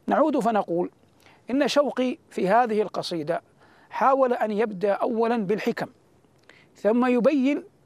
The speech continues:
عالمية النبي صلى الله عليه وسلم، فقال: "وعلمنا بناء المجد حتى"، ثم انتقل إلى يوم مولده صلى الله عليه وسلم،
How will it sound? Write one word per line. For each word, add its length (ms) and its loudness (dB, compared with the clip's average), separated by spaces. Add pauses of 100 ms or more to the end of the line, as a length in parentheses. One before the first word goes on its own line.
(420)
عالمية 680 2
النبي 340 0
صلى 260 2
الله 340 2
عليه 280 0
وسلم، 380 -6 (200)
فقال: 420 2
"وعلمنا 680 0
بناء 400 -2
المجد 360 -4
حتى"، 320 -6 (760)
ثم 280 0
انتقل 720 0 (520)
إلى 220 2
يوم 280 2
مولده 380 0
صلى 240 0
الله 320 2
عليه 300 0
وسلم، 360 -12